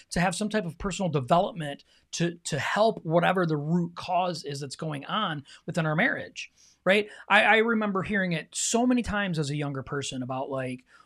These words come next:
"Well, you know, if you're just gonna keep blaming me or thinking that I am cheating, then I might as well just go cheat."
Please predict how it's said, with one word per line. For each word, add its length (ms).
"Well, 400
you 140
know, 140
if 180
you're 100
just 140
gonna 100
keep 260
blaming 400
me 160
or 120
thinking 340
that 140
I 80
am 240
cheating, 320
then 100
I 60
might 240
as 100
well 140
just 240
go 100
cheat." 380